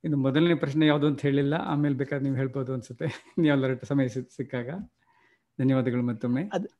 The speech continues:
Speaker 2: ಆ ಪ್ರಶ್ನೆಗಳು ಸ್ವಲ್ಪ, ಆ, ಬ-, ದೊಡ್ಡದು, ಆ, ಇದು ಸಮಯಾವಕಾಶ ಇಲ್ಲದ್ರಿಂದ ನಾನ್ ಹಂಚ್ಕೊಂಡಿಲ್ಲ.
Speaker 1: Sure, sure. Yeah, maybe
Speaker 2: ಆ, ಕೆಲವು ಪ್ರಶ್ನೆಗಳಲ್ಲಿ ಒಂದು ಎರಡು ಪ್ರಶ್ನೆ ನನಗೆ ಉತ್ತರ ಸಿಕ್ಕಿದೆ, ಇನ್ನೊಂದು ಪ್ರಶ್ನೆಗೆ ಇನ್ನೂ ಸಿಕ್ಕಿಲ್ಲ ಉತ್ತರ. ಗುರುಗಳು ಹೇಳಿದ್ದಾರೆ,
Speaker 1: Okay.
Speaker 2: ನೀನು ಹೀಗೆ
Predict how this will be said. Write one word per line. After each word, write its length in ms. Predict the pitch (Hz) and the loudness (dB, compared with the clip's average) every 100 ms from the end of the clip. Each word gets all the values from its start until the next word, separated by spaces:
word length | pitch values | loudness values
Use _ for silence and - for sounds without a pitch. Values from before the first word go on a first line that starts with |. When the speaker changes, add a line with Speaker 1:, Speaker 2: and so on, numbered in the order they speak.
| _ | _
Speaker 2:
ಆ 40 | 147 | -6
ಪ್ರಶ್ನೆಗಳು 520 | - 151 - 202 185 | 4 6 8 6 6
ಸ್ವಲ್ಪ, 280 | 156 147 151 | 4 4 6
ಆ, 580 | 135 - - 165 147 131 | 4 2 6 10 10 8
ಬ-, 360 | 123 135 127 | 4 0 0
ದೊಡ್ಡದು, 480 | 117 139 143 175 185 | 6 8 10 8 6
ಆ, 200 | - 151 | 4 4
ಇದು 320 | 143 131 135 | 4 4 0
ಸಮಯಾವಕಾಶ 640 | - 147 190 202 202 196 170 | 4 6 8 8 8 6 6
ಇಲ್ಲದ್ರಿಂದ 420 | 160 165 156 151 | 6 6 6 8
ನಾನ್ 160 | 165 139 | 6 6
ಹಂಚ್ಕೊಂಡಿಲ್ಲ. 540 | 135 - 160 139 131 | 0 4 8 8 8
Speaker 1:
Sure, 160 | 160 127 | 4 4
sure. 120 | 131 | 2
Yeah, 200 | 143 156 | 4 4
maybe 140 | 147 | 8
Speaker 2:
ಆ, 340 | 147 143 160 _ | 6 6 0 _
ಕೆಲವು 280 | - 185 214 | 8 10 10
ಪ್ರಶ್ನೆಗಳಲ್ಲಿ 600 | 214 175 196 185 180 180 | 8 6 4 6 8 6
ಒಂದು 460 | 147 143 175 185 | 8 4 6 6
ಎರಡು 260 | 190 175 196 | 8 8 8
ಪ್ರಶ್ನೆ 320 | 190 - 175 | 2 2 2
ನನಗೆ 180 | 170 147 | 0 0
ಉತ್ತರ 320 | 139 143 175 | -2 6 6
ಸಿಕ್ಕಿದೆ, 520 | - 151 147 156 156 | 6 2 4 8 6
ಇನ್ನೊಂದು 280 | 139 170 160 | 6 0 -2
ಪ್ರಶ್ನೆಗೆ 360 | - - 156 131 | -6 -6 -4 -2
ಇನ್ನೂ 180 | 143 151 | -2 -4
ಸಿಕ್ಕಿಲ್ಲ 520 | - 127 - 160 147 | -4 -6 4 8 8
ಉತ್ತರ. 460 | 120 135 151 165 175 | 6 4 6 6 6
ಗುರುಗಳು 680 | 135 147 151 156 131 - - | 4 6 6 6 4 0 -6
ಹೇಳಿದ್ದಾರೆ, 640 | - 151 147 139 127 156 | 2 6 6 6 6 6
Speaker 1:
Okay. 440 | - - - 165 135 | 6 -4 -4 -2 2
Speaker 2:
ನೀನು 200 | 139 143 | 2 4
ಹೀಗೆ 460 | 135 160 190 175 | 6 10 10 8